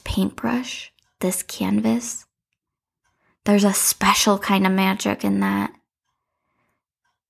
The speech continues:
And because you showed the universe exactly what you desire, and you have raised your vibration through experiencing and feeling what it would feel like for it to be already here, it is.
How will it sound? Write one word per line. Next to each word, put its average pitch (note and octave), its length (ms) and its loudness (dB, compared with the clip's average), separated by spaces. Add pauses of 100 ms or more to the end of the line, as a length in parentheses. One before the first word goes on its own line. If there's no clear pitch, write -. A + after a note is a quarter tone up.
(520)
And G#3 160 4
because A3+ 580 2
you A#3 200 6
showed A3 500 2
the G#3 100 0
universe G#3+ 520 0
exactly G#3+ 840 0
what A#3 220 0
you A3 100 2
desire, A3 760 -2 (600)
and G#3+ 160 4
you G#3+ 80 2
have G3 340 -2
raised A3 460 4
your A3 100 4
vibration A3 840 2 (300)
through G3+ 200 4
experiencing A#3 1120 0 (300)
and G3 220 0
feeling A3+ 520 4
what G#3+ 120 4
it - 80 -2
would - 120 -4
feel G#3+ 260 2
like G#3+ 200 2
for F#3+ 200 0
it - 100 -10
to - 100 -18
be - 240 -10
already G#3 400 2
here, G#3 540 -2 (640)
it G3+ 100 0
is. G#3 400 0